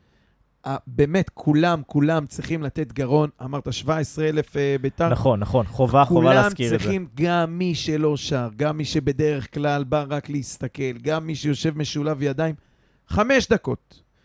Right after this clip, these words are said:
Speaker 1: חמש דקות ראשונות להטריף. אתה פעם דיברת על זה שאנחנו קב-, אה, קהל, שהשחקנים מטריפים אותו.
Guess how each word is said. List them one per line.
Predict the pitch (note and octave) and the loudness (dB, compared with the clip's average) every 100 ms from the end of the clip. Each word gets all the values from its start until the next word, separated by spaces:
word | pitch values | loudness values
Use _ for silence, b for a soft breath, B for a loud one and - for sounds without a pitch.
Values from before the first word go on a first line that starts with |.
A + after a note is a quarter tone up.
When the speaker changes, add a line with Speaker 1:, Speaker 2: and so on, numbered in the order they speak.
| _ | _
Speaker 1:
חמש | A2 A#3 C#4+ B3+ | 0 2 4 2
דקות | - A3 A#3 - | 2 4 2 2
ראשונות | F3 - E3 F#3 E3 | -2 0 2 2 0
להטריף. | D#3+ C#3 - F3+ - | 0 -4 -2 -4 -4
אתה | D3 F3+ | -2 0
פעם | F3+ C#3+ | 0 -2
דיברת | C#3 D3 C3+ | -2 -2 -4
על | C3 | -6
זה | C3 E3 | -4 -4
שאנחנו | B2+ C#3+ E3 F3+ | -4 -6 -6 -8
קב-, | - D3 C3+ | -8 -4 -2
אה, | |
קהל, | C#3 - C#3 F#3 F3 G3+ b b b | -2 -2 0 2 2 -2 b b b
שהשחקנים | - D#3 - - F3+ F#3 B3 | -4 -2 -2 -4 -4 -2 -2
מטריפים | - D3+ G3 G3+ | -4 -4 -4 -2
אותו. | E3 F3 | 0 2